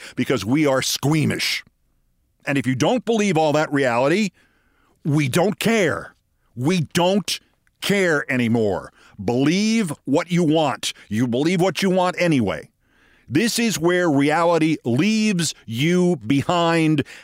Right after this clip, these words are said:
and the argument ends. We don't care. There are still millions of rational Americans,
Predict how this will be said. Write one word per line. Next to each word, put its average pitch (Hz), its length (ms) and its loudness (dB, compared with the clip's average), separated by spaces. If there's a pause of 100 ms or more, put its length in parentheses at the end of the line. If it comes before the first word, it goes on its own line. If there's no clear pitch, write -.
(140)
and 127 240 -2
the 120 160 -2
argument 160 580 0
ends. 131 600 0 (180)
We 180 580 0 (300)
don't 143 500 0 (300)
care. 160 540 0 (2500)
There 151 160 0
are 131 100 0
still 220 380 0
millions 127 840 0
of 104 160 -2
rational 123 460 0
Americans, 95 580 -4